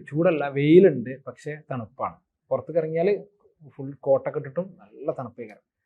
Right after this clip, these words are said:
അപ്പോൾ ഓക്സിജൻ അളവ് കുറവ്, നമുക്ക് സംസാരിച്ചാൽ സംസാരം കട്ടായി പോകും. ഇപ്പം ഞാനിങ്ങോട്ട് സംസാരിക്കുന്ന സംഭവമൊക്കെ കട്ടായി കട്ടായിട്ട് നിങ്ങളുടെ അടുത്ത് എത്തുള്ളൂ, നിങ്ങൾക്ക് മനസ്സിലാവില്ല. അങ്ങനത്തെ സമയത്താണ് നമ്മൾ ഈ വണ്ടി തള്ളുന്നത്. അപ്പോൾ just ഒന്ന് പുഷ് ചെയ്താൽ പോലും നമ്മൾ പിന്നെ ഒരു പത്ത്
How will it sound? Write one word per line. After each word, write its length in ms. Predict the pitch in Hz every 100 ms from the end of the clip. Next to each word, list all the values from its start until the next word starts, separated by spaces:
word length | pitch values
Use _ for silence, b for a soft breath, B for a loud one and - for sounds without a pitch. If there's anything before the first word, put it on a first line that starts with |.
| _ _ _ 127
അപ്പോൾ 120 | 139
ഓക്സിജൻ 240 | 131 - 151
അളവ് 140 | 143 135
കുറവ്, 180 | 123 120
നമുക്ക് 180 | 127 131
സംസാരിച്ചാൽ 560 | 143 131 143 135 147 151 170 147
സംസാരം 360 | 139 147 165 165
കട്ടായി 260 | - 127 117
പോകും. 120 | 90
ഇപ്പം 120 | - 143
ഞാനിങ്ങോട്ട് 320 | 147 151 147
സംസാരിക്കുന്ന 420 | 143 - 123 127 135
സംഭവമൊക്കെ 300 | 123 123 156 143
കട്ടായി 320 | 117 - 135 123
കട്ടായിട്ട് 300 | 120 117 131
നിങ്ങളുടെ 200 | 117 117
അടുത്ത് 160 | 110 117
എത്തുള്ളൂ, 180 | 101 92
നിങ്ങൾക്ക് 240 | 117 123 143
മനസ്സിലാവില്ല. 500 | 123 113 131 110 98 _ _ _ _ _ 117
അങ്ങനത്തെ 260 | 143 165
സമയത്താണ് 300 | 170 151 156 147
നമ്മൾ 140 | 139
ഈ 20 | 143
വണ്ടി 240 | 127 117 127
തള്ളുന്നത്. 240 | 117 98 95
അപ്പോൾ 120 | 123 139
just 180 | - 170
ഒന്ന് 200 | 151 160 170
പുഷ് 180 | 156 -
ചെയ്താൽ 200 | 156 147 139
പോലും 180 | 139 147
നമ്മൾ 140 | 131 135
പിന്നെ 120 | 135 135
ഒരു 80 | 131
പത്ത് 160 | 120